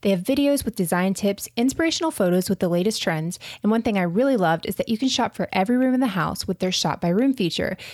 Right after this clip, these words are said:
making it super easy to figure out what goes where. Using this feature, I picked out the Cove Point light chandelier to hang in my dining room.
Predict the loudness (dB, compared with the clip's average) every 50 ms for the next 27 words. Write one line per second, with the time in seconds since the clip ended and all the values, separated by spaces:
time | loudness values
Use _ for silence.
0 | -20 -8 -4 -2 -2 -2 0 -2 -2 -2 -2 -2 -4 -2 0 0 0 0 0 0
1 | 0 0 0 -2 0 -2 -2 0 0 0 2 2 2 0 0 -2 -2 -2 0 0
2 | 0 -4 -4 -2 0 2 2 2 0 -2 -2 -2 -2 -4 -6 -10 -12 -20 _ _
3 | 0 0 2 2 2 2 2 2 2 0 0 -2 -2 0 0 2 2 2 2 2
4 | 0 0 0 0 -2 0 0 -2 -2 -2 -4 -6 -2 0 0 0 0 -2 -4 -2
5 | -2 -2 -2 -2 -2 -2 -2 0 0 0 0 0 0 0 0 2 2 2 2 0
6 | -2 -4 -2 -2 -2 -2 -2 -2 -2 0 0 2 2 2 0 -2 -2 -4 -6 -8
7 | -10